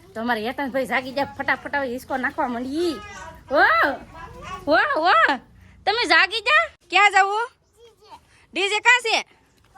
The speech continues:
પાછળ? કાંઈ નથી ડી જે. વાહ, જો કેટલું મસ્ત દેખાય છે, ઓ, વાતાવરણ. કાંઈ ઘટે નહીં ને. અમારા પતુભાઈને હું ડી જે જોવાનું છે.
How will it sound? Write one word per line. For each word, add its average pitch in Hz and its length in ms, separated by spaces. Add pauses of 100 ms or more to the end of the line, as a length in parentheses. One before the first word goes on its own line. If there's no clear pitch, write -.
(800)
પાછળ? 427 520 (460)
કાંઈ 269 280
નથી 247 260
ડી 240 140
જે. 220 100
વાહ, 220 560
જો 226 120
કેટલું 330 380
મસ્ત 262 560
દેખાય 226 360
છે, 220 120
ઓ, 262 260
વાતાવરણ. 190 680 (680)
કાંઈ 233 140
ઘટે 302 440
નહીં 285 160
ને. 240 60
અમારા 277 240
પતુભાઈને 269 680
હું 302 260
ડી 311 140
જે 320 160
જોવાનું 302 300
છે. 185 180